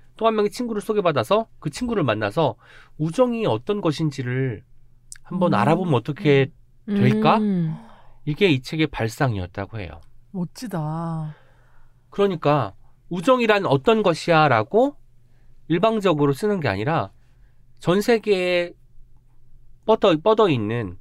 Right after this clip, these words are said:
Speaker 1: 수많은 우정들을 한데 걸어 모아서 "아, 우정들이 이렇게 다양하게
Speaker 2: 음.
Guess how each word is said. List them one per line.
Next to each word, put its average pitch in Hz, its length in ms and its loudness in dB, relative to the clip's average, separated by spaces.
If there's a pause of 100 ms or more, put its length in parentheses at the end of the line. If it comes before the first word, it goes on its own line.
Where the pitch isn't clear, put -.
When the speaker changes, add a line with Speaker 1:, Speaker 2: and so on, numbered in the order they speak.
Speaker 1:
수많은 254 500 0
우정들을 151 720 0 (300)
한데 190 380 -4
걸어 151 300 2
모아서 113 640 -2 (680)
"아, 113 120 -2
우정들이 180 540 0
이렇게 139 260 -2
다양하게 165 840 -2
Speaker 2:
음. 185 200 -12